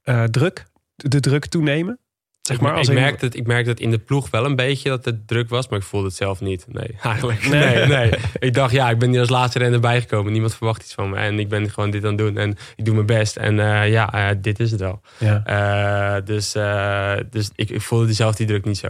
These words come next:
Speaker 2: Maar
Speaker 1: Dus stond jij zelf al, heb je, heb je in het voorjaar al een keer, zeg maar, was je een keer degene die de uitslag moest rijden? Of
Speaker 2: Nee, nee, nee, nee,
Speaker 1: altijd
Speaker 2: zeker
Speaker 1: een
Speaker 2: niet.
Speaker 1: ondersteunende
Speaker 2: Ja,
Speaker 1: rol?
Speaker 2: ja, ja.
Speaker 1: Ja.
Speaker 2: Dus, eh,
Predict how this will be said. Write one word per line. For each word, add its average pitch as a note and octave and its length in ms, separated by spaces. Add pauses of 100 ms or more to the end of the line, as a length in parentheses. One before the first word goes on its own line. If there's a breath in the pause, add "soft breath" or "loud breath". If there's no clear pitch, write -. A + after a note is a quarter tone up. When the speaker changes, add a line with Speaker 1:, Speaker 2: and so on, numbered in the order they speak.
(120)
Speaker 2:
Maar G2 160
Speaker 1:
Dus G2 100
stond F3+ 160
jij F3+ 100
zelf E3+ 220
al, E3+ 240
heb D3 160
je, D#3 220
heb D3+ 200
je D#3 120
in C#3+ 80
het D#3 120
voorjaar D3+ 340
al D#3 80
een D3 60
keer, D3 320
zeg C#3 200
maar, C3+ 300 (240)
was C3+ 180
je C#3 60
een C3 200
keer C#3 200
degene C3+ 360
die C3+ 140
de C3 80
uitslag C3 400
moest C#3 220
rijden? F#3+ 400
Of - 220
Speaker 2:
Nee, C3+ 240
nee, B2 80
nee, A#2 260
nee, G#2+ 180
Speaker 1:
altijd B2 180
Speaker 2:
zeker C3+ 140
Speaker 1:
een B2+ 60
Speaker 2:
niet. B2+ 80
Speaker 1:
ondersteunende B2 460
Speaker 2:
Ja, A2+ 160
Speaker 1:
rol? G#2+ 180
Speaker 2:
ja, A2 300 (260)
ja. - 200
Speaker 1:
Ja. G#2+ 180 (100)
Speaker 2:
Dus, F#2+ 340
eh, F#2+ 80